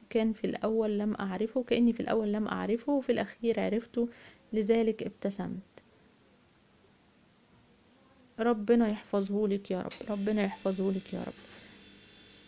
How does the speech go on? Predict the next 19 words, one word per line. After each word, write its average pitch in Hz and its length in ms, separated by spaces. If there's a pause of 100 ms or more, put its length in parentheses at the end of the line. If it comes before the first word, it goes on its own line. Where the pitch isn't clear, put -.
(720)
بس 240 280
معلش، 196 640 (840)
هو 240 160
ابنك 254 460
على 202 240
خير، 190 380
وابنك 240 600
هو 240 160
الطفل 233 440
الذكي 233 380
اللي 220 140
جه 214 120
في 233 120
الأول 202 440
ده، 160 120 (360)
فهو 233 400
لو 226 180
خد 285 280
فرصة 302 500